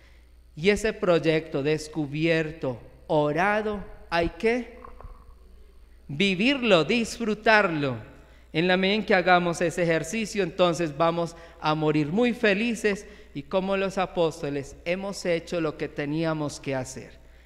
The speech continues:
Pero quien no haga ese ejercicio podrá tener cincuenta, sesenta años y mirar hacia atrás y decir,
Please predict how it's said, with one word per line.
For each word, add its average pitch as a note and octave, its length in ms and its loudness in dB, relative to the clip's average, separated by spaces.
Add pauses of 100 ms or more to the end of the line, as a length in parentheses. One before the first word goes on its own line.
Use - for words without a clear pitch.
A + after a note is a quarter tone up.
(180)
Pero D3+ 300 0
quien E3+ 220 0
no G#3 100 0
haga A3+ 220 4
ese A3 180 0
ejercicio F3 840 -2 (540)
podrá E3 320 2
tener F#3 320 0
cincuenta, F3+ 640 0
sesenta E3 600 -2
años D#3+ 300 -4
y D#3 80 -4
mirar D3 280 0
hacia D#3+ 180 -2
atrás D3+ 320 -2
y D#3 80 -4
decir, D3 480 -6